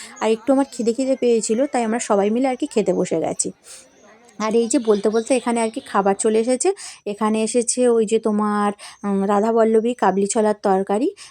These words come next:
তা তোমাদের দাদাভাই বলছিল যে, "এগুলো খেও না, খেলে আর কি ভাত খেতে পারবে না।" তা আমি বললাম, "একটু টেস্ট করে দেখি।" তা টেস্ট করে দেখলাম যে বেশ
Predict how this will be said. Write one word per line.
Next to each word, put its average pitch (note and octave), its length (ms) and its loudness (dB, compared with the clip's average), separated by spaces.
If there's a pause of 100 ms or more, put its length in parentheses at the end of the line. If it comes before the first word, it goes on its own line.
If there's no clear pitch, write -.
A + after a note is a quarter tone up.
তা B3 120 -6
তোমাদের A3 280 -2
দাদাভাই A#3 360 2
বলছিল C#4 360 0
যে, B3 100 0
"এগুলো A3+ 220 2 (100)
খেও G#3 280 2
না, B3 120 -2 (100)
খেলে G3+ 240 4
আর G3 100 2
কি A#3 120 -4
ভাত G3+ 280 -2
খেতে A#3 200 -4
পারবে G3+ 320 0
না।" C#4 100 0 (300)
তা - 120 -20
আমি A3+ 140 -4
বললাম, A#3 260 0
"একটু A3+ 220 -6
টেস্ট A3+ 320 0
করে A#3 200 -2
দেখি।" A#3+ 260 0
তা D#4 180 -2
টেস্ট - 300 -2
করে B3+ 180 0
দেখলাম B3 360 2
যে C#4 160 -4
বেশ B3+ 180 -2